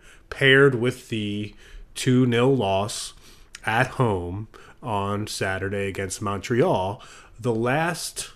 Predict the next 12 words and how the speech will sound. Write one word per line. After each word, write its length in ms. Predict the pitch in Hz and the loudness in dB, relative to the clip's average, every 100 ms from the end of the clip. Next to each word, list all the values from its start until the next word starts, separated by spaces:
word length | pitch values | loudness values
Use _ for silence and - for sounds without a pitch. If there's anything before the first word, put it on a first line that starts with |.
| - - - - - - - - - - | -20 -20 -20 -20 -20 -20 -20 -20 -20 -20
five 880 | - - 156 156 156 160 156 - - | -18 4 8 8 6 4 0 -6 -14
to 300 | - 143 127 - - - - | -4 -2 -2 -4 -20 -20 -10
seven 520 | - 175 156 147 139 | -2 6 6 6 4
days 720 | 147 165 160 110 117 127 - - - - - - - _ _ - _ - - - - - - - | 6 6 6 2 -4 -10 -16 -20 -20 -20 -20 -20 -20 _ _ -20 _ -20 -20 -20 -20 -20 -18 0
in 200 | 151 151 | 2 4
Charlotte 480 | - 151 147 139 139 | 4 6 6 6 2
F 100 | 139 | 0
C 340 | - 147 151 | -2 0 2
land 540 | 143 180 101 92 - - - - - - _ | 4 2 0 -4 -10 -16 -20 -20 -20 -20 _
has 320 | - - 170 143 | -6 0 2 4
been 180 | 180 | 6
negative. 540 | 170 220 127 - - | 6 4 0 -8 -18